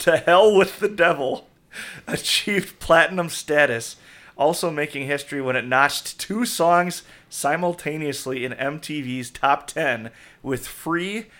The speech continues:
and Honestly? So which Christian rock band, whose nineteen eighty-six album To Hell with the Devil achieved platinum status, also made history when it notched two songs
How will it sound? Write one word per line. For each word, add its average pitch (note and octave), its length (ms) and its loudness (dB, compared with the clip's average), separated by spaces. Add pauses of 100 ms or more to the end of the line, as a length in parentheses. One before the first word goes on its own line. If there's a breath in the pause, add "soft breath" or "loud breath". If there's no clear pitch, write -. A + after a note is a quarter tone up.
(180 loud breath)
and C#3+ 240 -2 (140)
Honestly? - 800 -8 (1200 soft breath)
So A#2 140 -8
which A#2 400 -2
Christian E3+ 460 -4
rock C3 420 2
band, A2 400 -6 (140)
whose A#2 180 -8
nineteen B2+ 380 -8
eighty-six D3 420 -6
album B2 400 -2
To A2+ 140 -4
Hell C3+ 320 0
with D3+ 140 -6
the D3+ 60 -10
Devil A#2+ 480 2 (320 loud breath)
achieved C#3 480 -8
platinum C#3+ 420 0
status, B2+ 500 -2
also D3+ 360 -2
made D#3 220 -2
history D3 380 -4
when C3 120 -4
it A#2+ 80 -6
notched A#2+ 320 -6
two D#3 120 -4
songs C3 460 -6